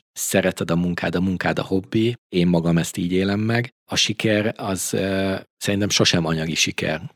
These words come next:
Tehát, hogy, ö, korábban talán azt hittem, hogy az anyagi jólét jelenti a sikert,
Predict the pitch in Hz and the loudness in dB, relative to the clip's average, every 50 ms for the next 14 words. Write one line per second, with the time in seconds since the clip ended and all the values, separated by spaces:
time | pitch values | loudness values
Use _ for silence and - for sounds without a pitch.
0 | _ _ _ - - - - - 98 92 90 95 92 92 92 92 - - - 104 | _ _ _ -14 -14 -10 -6 -4 -2 0 0 0 0 0 -2 -2 -2 0 2 2
1 | 101 101 95 90 90 87 - 92 95 95 90 - - - 95 - - 95 90 87 | 2 2 2 2 0 0 0 0 2 2 0 0 -2 -4 -6 -4 -2 -2 0 0
2 | 87 87 87 87 - - - 85 92 90 90 92 90 87 87 87 87 85 82 82 | 0 0 0 -2 -4 -6 -4 0 2 4 4 4 4 4 4 4 4 4 4 4
3 | 80 80 80 80 - - - _ - 90 92 87 87 87 87 - 90 85 - - | 6 4 4 2 0 -6 -14 _ -2 0 0 2 2 0 0 -2 0 2 2 2
4 | - 85 - - 92 92 101 - - | 0 0 -2 0 0 0 0 -2 -6